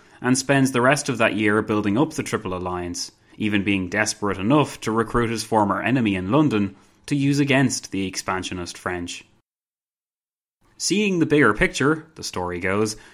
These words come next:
de Witt sacrifices his French alliance in the hope that by stopping Louis with diplomatic pressure, a message will be sent to Europe that its states need to cooperate against the French in future and that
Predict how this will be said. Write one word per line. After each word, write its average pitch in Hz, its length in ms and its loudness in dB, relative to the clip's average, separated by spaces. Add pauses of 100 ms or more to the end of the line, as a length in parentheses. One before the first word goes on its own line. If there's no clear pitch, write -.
(120)
de 151 100 6
Witt 165 300 0
sacrifices 202 720 2
his 180 180 0
French 156 320 0
alliance 165 580 0
in 90 100 -8
the 95 60 -10
hope 104 280 2
that 104 160 -4
by 107 160 2
stopping 104 420 0
Louis 113 220 2
with 107 220 0
diplomatic 104 480 0
pressure, 147 480 2 (420)
a - 80 -2
message 175 340 2
will 175 100 2
be 185 100 -2
sent 165 320 0
to 160 80 2
Europe 151 360 4
that 147 120 2
its 156 160 0
states 135 360 2
need 131 180 2
to 139 60 -2
cooperate 127 680 2
against 123 340 0
the 120 60 -8
French 123 340 0
in 123 120 0
future 110 440 -4
and 92 160 -6
that 95 200 0